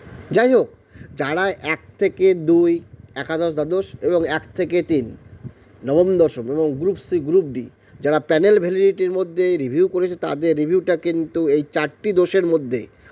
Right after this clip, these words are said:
সুপ্রিম কোর্টের অবজারভেশনে চারটি দোষের মধ্যে একটি দোষ থেকে মুক্ত।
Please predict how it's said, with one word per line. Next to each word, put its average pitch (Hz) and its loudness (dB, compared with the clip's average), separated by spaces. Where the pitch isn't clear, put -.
সুপ্রিম 170 -2
কোর্টের 160 2
অবজারভেশনে 139 2
চারটি 143 -6
দোষের 160 -4
মধ্যে 151 2
একটি 147 0
দোষ 143 2
থেকে 143 -4
মুক্ত। 349 -2